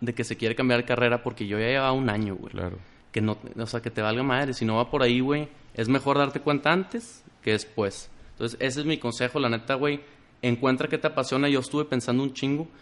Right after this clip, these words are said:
Speaker 1: y estuve leyendo un libro y lo voy a comentar ahorita en el podcast porque creo que es algo de valor, güey, y creo que es algo que la sociedad sanpetrina tiene mucho en
Speaker 2: Claro,
Speaker 1: en mente,
Speaker 2: claro.
Speaker 1: es el, son tres cosas, güey, básicamente. En el libro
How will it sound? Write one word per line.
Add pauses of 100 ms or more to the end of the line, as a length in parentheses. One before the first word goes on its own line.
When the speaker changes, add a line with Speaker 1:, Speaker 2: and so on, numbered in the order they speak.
(180)
Speaker 1:
y
estuve
leyendo
un
libro
y
lo
voy
a
comentar
ahorita
en
el
podcast
porque
creo
que
es
algo
de
valor,
güey, (140)
y
creo
que
es
algo
que
la
sociedad
sanpetrina
tiene
mucho
en
Speaker 2:
Claro,
Speaker 1:
en
mente, (120)
Speaker 2:
claro.
Speaker 1:
es (880)
el,
son
tres
cosas,
güey,
básicamente. (380)
En
el
libro